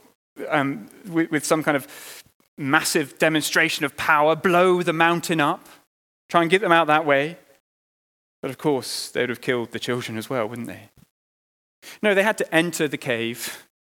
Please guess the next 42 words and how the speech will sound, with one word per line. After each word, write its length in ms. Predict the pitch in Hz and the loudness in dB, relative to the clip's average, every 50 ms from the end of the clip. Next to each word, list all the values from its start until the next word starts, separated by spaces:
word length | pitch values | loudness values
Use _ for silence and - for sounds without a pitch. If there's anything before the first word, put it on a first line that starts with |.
| _ _ _ - | _ _ _ -2
They 60 | 160 | -2
had 80 | 165 | -2
to 80 | - 170 | -2 -4
join 340 | - - 170 160 165 165 165 | -2 0 2 2 2 2 2
the 80 | 165 | 0
children 460 | 156 - - 160 156 156 147 156 147 139 | 0 0 2 2 2 2 0 0 -2 0
in 80 | 143 | 2
their 120 | 143 139 139 | 2 0 0
trapped 380 | - - - 147 160 - - | -2 0 0 0 0 0 -4
state. 380 | - - - 156 143 143 151 - | -6 -2 2 2 2 2 2 2
They 100 | 151 143 | 2 2
had 160 | 165 - - | 2 2 2
to 80 | - 151 | 0 -4
contort 500 | - 160 147 - - 170 170 175 196 175 | -4 -4 -6 -4 -2 0 2 2 2 2
their 140 | 170 160 | 2 2
bodies 380 | 151 - 156 151 156 160 156 156 | 4 4 2 2 2 0 -2 -4
through 160 | - 160 147 | -4 -4 -4
submerged 720 | - - 156 139 147 156 151 151 156 151 - - - - - | -2 -4 -4 -2 0 2 2 2 2 0 -4 -8 -14 -12 -4
tunnels, 480 | - 175 151 147 143 143 143 143 - - - - - - | -2 0 0 2 0 0 -2 -4 -6 -8 -10 -12 -14 -8
seeking 560 | - - - - 208 196 - - 196 180 170 160 | -6 -4 -2 0 -2 -2 0 0 0 2 2 2
and 100 | 156 147 | 0 0
searching 520 | - - 175 165 170 170 - 180 160 143 | 0 2 4 4 4 2 0 -2 -2 -2
for 100 | - 156 | -2 -2
the 80 | 151 147 | -2 -2
children. 400 | - - 160 156 151 135 151 147 | 0 2 2 2 2 2 0 0
They 140 | 151 151 | 0 0
had 260 | 143 - 220 220 220 - | 0 0 -2 -2 -2 -4
to 100 | - 214 | -4 -4
become 380 | 226 202 - - 190 185 180 | -4 -4 0 2 2 2 2
like 460 | 175 165 165 170 175 180 180 - - | 2 2 2 2 2 2 0 -4 -2
them 420 | - 151 139 131 123 123 127 127 123 - - - - - - - _ _ | 0 2 2 2 2 0 -2 -2 -4 -8 -14 -20 -20 -20 -20 -20 _ _
underground 880 | - 160 180 202 190 185 160 165 151 139 131 127 120 120 120 120 113 - - - - - | 2 4 4 4 2 0 0 2 2 2 2 2 0 -2 -4 -6 -8 -10 -14 -20 -20 -18
so 160 | _ - - 139 | _ -4 -2 -2
that 80 | 127 | -2
they 100 | 131 123 | -2 -4
could 160 | - - 120 | -4 -6 -4
rescue 400 | 117 123 120 113 - - - 117 | -2 -2 -2 -2 -4 -6 -6 -6
them 140 | 107 110 107 | -6 -4 -6
and 100 | 107 101 | -6 -6
bring 160 | - 110 110 | -4 -4 -4
them 140 | 107 101 95 | -6 -6 -8
out. 400 | 92 90 98 131 - - - - | -10 -12 -16 -18 -20 -20 -20 -20